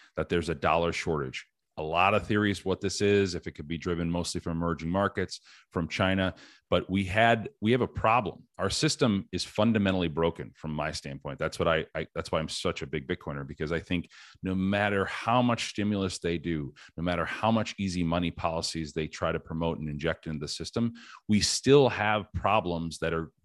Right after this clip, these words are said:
manifesting itself in the real economy through the lack of credit creation. And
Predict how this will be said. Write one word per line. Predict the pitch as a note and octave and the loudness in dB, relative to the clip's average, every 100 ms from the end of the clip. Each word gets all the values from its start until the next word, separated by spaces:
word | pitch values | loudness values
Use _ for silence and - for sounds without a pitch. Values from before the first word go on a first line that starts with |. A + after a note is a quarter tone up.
| - | -8
manifesting | E2+ A2 D#3 - E2 F2+ E2 | 2 4 4 2 -2 -2 -6
itself | D#2+ E2 D#2 | -4 -4 -4
in | F2 | -4
the | F2 | -2
real | F2+ E2 | 0 0
economy | D#2 A#2+ A#2+ G2+ E2+ D#2+ - - | 0 0 2 2 0 -4 -10 -10
through | - | -2
the | F2+ | 0
lack | E2+ F#2+ F#2 | 2 2 2
of | F2 - | -2 -2
credit | F2+ F2 | -2 -2
creation. | - D2 A#1+ - - _ - - - | -4 -8 -8 -10 -14 _ -20 -16 -2
And | F#2 F2+ F2+ | 2 4 2